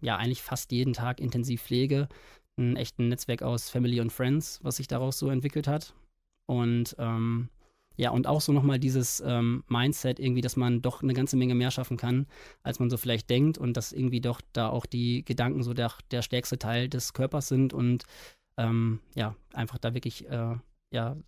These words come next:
sich an sich zu glauben und, äh, auch Sachen, die vielleicht erstmal so ein bisschen weit weg erscheinen, dass die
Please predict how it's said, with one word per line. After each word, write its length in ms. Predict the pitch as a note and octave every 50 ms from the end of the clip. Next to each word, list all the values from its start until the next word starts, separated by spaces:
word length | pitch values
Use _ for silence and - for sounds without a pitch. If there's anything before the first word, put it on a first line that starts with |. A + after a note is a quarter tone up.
| _
sich 220 | - - B2+ B2 -
an 100 | C3+ B2+
sich 100 | B2 -
zu 120 | - C3
glauben 380 | B2+ B2+ A#2+ C3 C#3 C#3+ C3+ C3
und, 280 | B2+ B2 A#2+ A#2+ -
äh, 200 | - - A#2+ A#2
auch 280 | A#2+ A#2 B2 B2 - -
Sachen, 240 | C3+ B2+ - - C3
die 80 | B2+
vielleicht 240 | A#2+ - B2 A2+ -
erstmal 240 | - C3+ - B2+ A#2+
so 60 | A#2+
ein 60 | A#2
bisschen 260 | A#2+ A#2+ - - A#2+ A#2
weit 160 | A#2 A2+ -
weg 160 | B2 B2 -
erscheinen, 440 | - B2+ B2 - - A#2+ A#2+ B2 A#2+
dass 140 | A#2 - -
die 220 | - A#2+ A#2+ B2